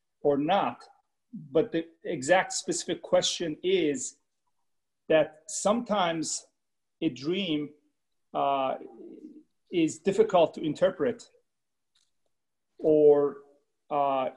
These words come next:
you know, even, even the sheikh or whoever is in charge is not clear about the interpretation,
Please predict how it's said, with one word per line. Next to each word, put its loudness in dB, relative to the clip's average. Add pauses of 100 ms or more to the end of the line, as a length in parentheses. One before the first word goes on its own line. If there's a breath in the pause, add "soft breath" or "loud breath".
(200)
you -2
know, 0
even, -4
even -6
the -4
sheikh -2 (240)
or -2
whoever 0 (160)
is -8
in -4
charge 0 (440)
is -6
not 0 (720)
clear 2
about 2
the -6
interpretation, -4